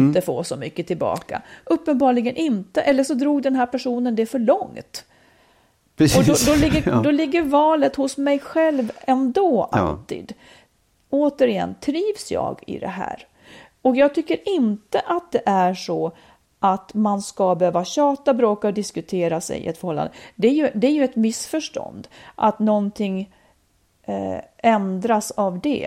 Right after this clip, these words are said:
Speaker 2: Alltså, om man märker att man tjatar om samma sak tio gånger, ja, det kommer bli, det kommer fortsätta likadant.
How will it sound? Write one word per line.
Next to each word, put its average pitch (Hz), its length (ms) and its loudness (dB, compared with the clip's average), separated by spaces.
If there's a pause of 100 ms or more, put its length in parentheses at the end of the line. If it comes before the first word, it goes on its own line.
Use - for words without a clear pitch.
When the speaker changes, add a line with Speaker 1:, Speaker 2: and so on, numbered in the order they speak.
Speaker 2:
Alltså, - 240 0
om 226 140 2
man 220 200 2
märker 302 320 2
att 247 80 -2
man 214 120 -2
tjatar 196 380 -4
om 190 80 -2
samma 185 360 -4
sak 240 340 -2
tio 180 300 -6
gånger, 170 360 -4
ja, 202 100 0
det - 80 -4
kommer 302 220 -2
bli, 285 180 -2
det 226 120 -6
kommer 285 200 -4
fortsätta 208 440 -4
likadant. 170 880 -6